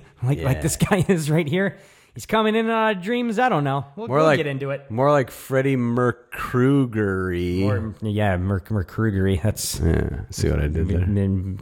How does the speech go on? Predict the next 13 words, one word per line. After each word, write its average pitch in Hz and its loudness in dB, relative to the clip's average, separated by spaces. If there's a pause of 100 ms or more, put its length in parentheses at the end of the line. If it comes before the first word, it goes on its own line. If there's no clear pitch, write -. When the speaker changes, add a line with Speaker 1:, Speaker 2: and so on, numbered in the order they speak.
Speaker 1:
m-, 104 2
m-, 135 -8
people 151 0
like 110 4
mashup 95 0
shirts. - -2
Maybe 104 2
we 101 0
could 95 -4
do 98 -2
something 92 0
with 92 2
that. 92 2